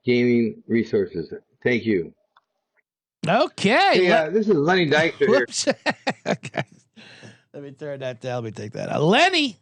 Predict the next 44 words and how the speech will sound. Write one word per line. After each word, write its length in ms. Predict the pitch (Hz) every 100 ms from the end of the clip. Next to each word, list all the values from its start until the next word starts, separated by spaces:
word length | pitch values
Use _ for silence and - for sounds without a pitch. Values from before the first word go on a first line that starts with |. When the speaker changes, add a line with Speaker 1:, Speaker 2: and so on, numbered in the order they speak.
| _
Speaker 2:
he 200 | - 262
nailed 440 | 294 320 381 370
it. 180 | 294 294 _ -
No 220 | 233 269
pun 260 | 269 302 311
intended. 680 | 269 294 359 381 294 285 262 _ _ - - 226
Actually, 280 | 240 247
very 280 | 214 262 349
much 260 | 311 359 -
pun 180 | 277 262
intended. 380 | 214 262 254
He 140 | 233 320
nails 560 | 311 349 403 381 269
it 100 | 262
every 220 | 277 302 349
time. 800 | - 349 381 415 381 247 - - _ _ -
How 100 | 247
about 200 | 240 -
that, 260 | 233 214 151
huh? 300 | 202 277 302 _ _ _ -
Lenny 260 | 196 302 302
nails 340 | 277 269 196
Dykstra. 240 | 240 226
That 140 | 190 233
was 80 | 247
a 60 |
long 360 | 208 226 233 214
version, 440 | 208 233 196 180 - -
although 240 | 175 196 202
I'll 140 | 214
give 160 | 220 214
him 80 | 190
credit. 320 | 220 208 156
It's 140 | 165
actually, 340 | 208 202 180 170
it 40 |
was 120 | 170
actually 160 | 190 165
shorter 380 | - 190 180 165
than 100 | 147
when 100 | 143
I 120 | 147
do 160 | 123
it. 100 | 90